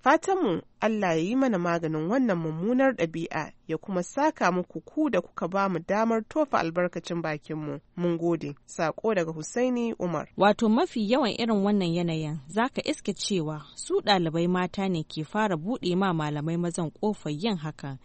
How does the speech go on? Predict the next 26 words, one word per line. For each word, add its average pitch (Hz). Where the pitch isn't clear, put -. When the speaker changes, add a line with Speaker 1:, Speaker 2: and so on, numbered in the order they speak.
Speaker 2:
don 185
cimma 262
wani 175
buri 196
nata 156
na 185
daban 147
ga 160
wannan 202
malamin. 147
Saƙo 160
daga 147
Yahuza 180
Musa. 170
Speaker 1:
Wasu 302
lalatattun 247
malaman 190
makaranta 190
su -
ne 220
ummul 277
aba'isin 196
lalata 226
tarbiyyar 180
ɗalibai 151
mata. 151